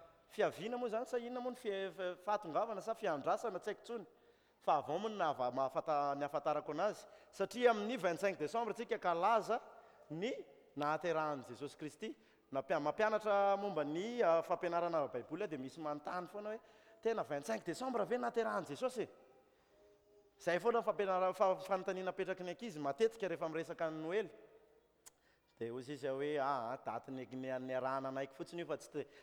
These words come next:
teraka tamin'ny vingt-cinq desambra izany Jesosy." Fa hijery manokana momba ny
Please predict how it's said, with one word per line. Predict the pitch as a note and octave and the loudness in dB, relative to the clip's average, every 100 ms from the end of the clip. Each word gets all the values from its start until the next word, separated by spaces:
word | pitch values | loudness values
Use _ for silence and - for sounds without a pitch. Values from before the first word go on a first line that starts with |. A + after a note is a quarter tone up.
| - | -2
teraka | D3+ C3 | 0 0
tamin'ny | B2 B2 G#2+ | -2 -4 -6
vingt-cinq | G#2 B2 G#2 | -8 -8 -8
desambra | G#2 C3+ A#2+ A2 | -10 -8 -8 -6
izany | B2 C#3 | -8 -8
Jesosy." | - D#3 - _ - - | -10 -10 -12 _ -20 -14
Fa | - A3 | 2 2
hijery | F#3+ - A3 G#3+ | 2 4 8 8
manokana | A3 A3 A#3 B3 G#3 | 6 0 2 2 2
momba | G3+ E3 D#3 | 2 4 4
ny | E3+ B3 | 4 0